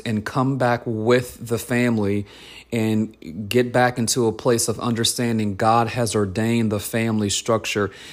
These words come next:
It's actually an authority. It's actually a, a spiritual mountain. Family is. God gave this institution, and it's really important. And the expectation for us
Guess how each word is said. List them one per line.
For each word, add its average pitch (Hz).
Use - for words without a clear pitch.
It's 110
actually 101
an 117
authority. 101
It's -
actually 131
a, 113
a 113
spiritual 131
mountain. 107
Family 123
is. 104
God 120
gave 107
this 120
institution, 120
and 120
it's 110
really 117
important. 107
And 107
the 110
expectation 127
for 110
us 104